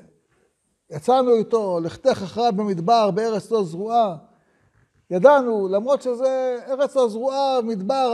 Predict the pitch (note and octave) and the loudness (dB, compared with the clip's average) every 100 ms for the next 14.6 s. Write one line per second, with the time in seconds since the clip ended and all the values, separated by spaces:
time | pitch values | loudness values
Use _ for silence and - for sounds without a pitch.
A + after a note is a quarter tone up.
0 | A#3 B3 A#3+ A#3+ G#3 G#3 A3+ A#3+ A3 G#3+ | 2 2 2 2 2 0 2 2 2 0
1 | A3 B3 B3+ G#3 A#3 A#3 B3 A#3 A3+ G#3 | -2 0 0 4 2 2 -4 -2 -2 -4
2 | - A3 A3+ A#3+ G#3+ A#3 A#3+ C4+ D4 B3+ | -2 0 0 -2 -4 -2 0 2 0 0
3 | A#3+ B3+ D#4+ D4+ A#3 G#3+ A3 A3+ B3 C#4 | 0 2 2 2 -2 -2 -2 -2 0 0
4 | B3 B3+ G3 G#3+ A#3 C#4+ D4+ C#4+ - _ | -2 -4 -2 -2 0 0 0 -4 -20 _
5 | _ _ _ _ _ - _ - F3+ G#3 | _ _ _ _ _ -20 _ -12 -6 -4
6 | A#3 A#3+ A#3+ A3+ G#3+ - _ _ - E3+ | 0 2 2 0 -2 -8 _ _ -18 -14
7 | - G#3 E3 E3 D3 _ _ _ _ - | 0 0 0 -4 -10 _ _ _ _ -8
8 | F3 A#3 G3+ - A3+ F#3+ F#3 F#3+ F#3+ F#3 | -2 -2 -4 -4 -2 -2 -4 -6 -8 -12
9 | F#3 _ _ _ _ _ _ _ _ _ | -14 _ _ _ _ _ _ _ _ _
10 | _ _ _ _ _ _ _ _ _ _ | _ _ _ _ _ _ _ _ _ _
11 | _ _ _ _ _ - A#3 C4 C#4 D3+ | _ _ _ _ _ 0 2 4 2 -2
12 | A#2 _ - F3 - G#3+ C#4 D4 F3+ B2+ | -8 _ -16 -14 -8 -6 -4 -2 -4 -6
13 | _ _ _ _ _ _ _ - F3 D#3+ | _ _ _ _ _ _ _ -20 -14 -8
14 | G3 - - C#4 C4+ | -8 -8 -4 -2 0